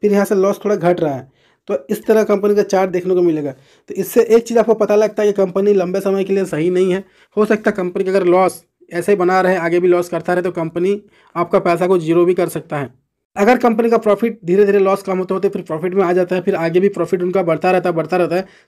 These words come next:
तो फिर आपका जो शेयर का प्राइस है वो डबल भी हो सकता है, चार गुना भी हो सकता है, दस गुना भी हो सकता है। आपको फंडामेंटल चेक करना अगर आप लम-, लंबे समय के लिए करना चाह रहे हैं।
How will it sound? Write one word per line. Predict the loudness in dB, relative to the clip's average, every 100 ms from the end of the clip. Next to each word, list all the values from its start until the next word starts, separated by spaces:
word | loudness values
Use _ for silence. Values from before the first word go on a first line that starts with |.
| 0
तो |
फिर | 2 4
आपका | 2 0 0
जो | 0
शेयर | 0 0
का | -4 -4
प्राइस | -4 -2
है | -2 -6 -8 _ -8
वो |
डबल | 0 2 4 4
भी |
हो | 2 0
सकता | -6 -4
है, | -2
चार | -2 -2
गुना | -2 -2
भी | 0
हो |
सकता | -2 -4
है, | -4
दस | -2 -2
गुना | 0
भी | 0
हो | 0 0
सकता | -4 -8
है। | -10 -10 _ _ _ _ -6
आपको | 0 0
फंडामेंटल | 2 2 2 2 0
चेक | 0 -2
करना | 0
अगर | 2
आप | 2
लम-, | 2 0 0
लंबे | 0 2 0
समय | 2 0
के | 2
लिए | 2 2
करना | 0 -2 -2
चाह | -2 -4
रहे |
हैं। | -6